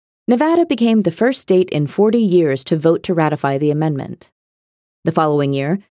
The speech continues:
Schlafly's own state of Illinois voted to ratify.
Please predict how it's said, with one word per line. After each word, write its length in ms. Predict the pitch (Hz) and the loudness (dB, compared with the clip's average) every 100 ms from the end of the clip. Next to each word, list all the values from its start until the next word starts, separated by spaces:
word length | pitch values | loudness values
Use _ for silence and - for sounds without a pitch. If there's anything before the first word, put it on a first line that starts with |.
| - | -4
Schlafly's 500 | 226 233 240 233 - | 0 0 2 0 0
own 220 | 208 240 | 2 2
state 340 | 226 - 151 165 | 0 0 0 2
of 160 | 196 | 0
Illinois 540 | - 160 180 254 220 135 | 2 4 4 2 2 0
voted 280 | 147 139 135 | -2 -2 -4
to 100 | 147 | -4
ratify. 540 | 139 135 131 127 151 | -4 -6 -8 -8 -10